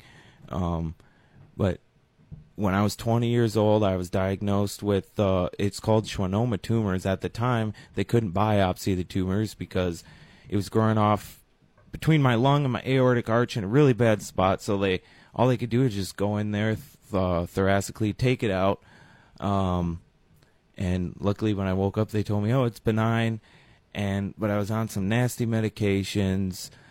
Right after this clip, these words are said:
Um, it was a long healing process, and my doctor suggested I get a medical marijuana card, so I did.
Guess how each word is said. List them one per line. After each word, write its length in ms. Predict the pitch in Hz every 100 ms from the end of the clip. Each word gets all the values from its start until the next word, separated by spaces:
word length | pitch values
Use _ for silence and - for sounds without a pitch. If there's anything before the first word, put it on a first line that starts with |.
| _ _ -
Um, 380 | - 87 85 87
it 60 | 101
was 180 | 104 92
a 60 |
long 400 | 87 104 113 113
healing 360 | 110 110 104 104
process, 800 | - 95 92 - 98 95 - -
and 580 | 92 95 98 95 95 95 _ _ _ _ _ _
my 220 | - 101 95
doctor 440 | 95 92 - 101
suggested 720 | 95 107 101 101 95 - 107
I 200 | 101 98
get 280 | 90 95 98
a 60 | 98
medical 400 | 95 101 - 107
marijuana 540 | 101 104 101 95 95
card, 280 | 98 98 95
so 160 | 107
I 80 | 98
did. 480 | 95 104 98 101 104